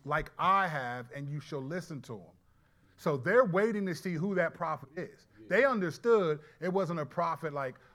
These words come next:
Speaker 1: Elijah. They understood that that meant someone like Moses, with the authority of Moses,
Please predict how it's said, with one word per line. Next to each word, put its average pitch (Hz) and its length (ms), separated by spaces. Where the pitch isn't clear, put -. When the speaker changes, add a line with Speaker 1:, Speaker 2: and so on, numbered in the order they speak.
Speaker 1:
Elijah. 143 380
They 196 140
understood 190 380
that 143 160
that 185 260
meant 160 240
someone 214 400
like 170 220
Moses, 147 600
with 143 140
the 147 100
authority 190 460
of 139 140
Moses, 147 600